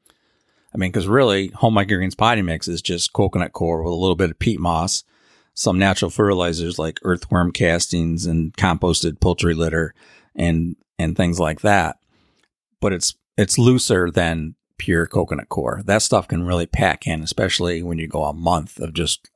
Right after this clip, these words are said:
letting the water soak into it and then drain out of it. It really tightens the mixture down and doesn't allow enough oxygen into the roots. The roots really have to fight to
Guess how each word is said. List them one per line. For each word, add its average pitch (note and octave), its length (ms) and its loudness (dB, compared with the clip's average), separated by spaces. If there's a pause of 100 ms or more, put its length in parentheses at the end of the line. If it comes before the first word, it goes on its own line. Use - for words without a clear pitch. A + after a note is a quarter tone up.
letting E2+ 300 2
the E2 80 2
water E2+ 440 2 (420)
soak - 440 0
into F2+ 420 2
it E2 240 0
and E2+ 240 -4
then D#2+ 400 -4
drain E2+ 400 2
out E2 240 2
of D2+ 100 -4
it. C#2+ 200 -6 (280)
It - 100 -6
really A#2+ 220 2
tightens G2 460 -2
the F#2+ 80 0
mixture F2+ 360 0
down F2 280 -2
and G2 180 -6
doesn't A2 220 2
allow A2 100 2
enough A#2 220 0
oxygen C#3 480 0
into D3 240 -2
the D3 100 0
roots. - 460 -4
The F#2+ 120 -6
roots A2 240 -2
really A2 200 0
have A#2 160 0
to G#2 80 -2
fight B2 340 -2
to G2+ 380 0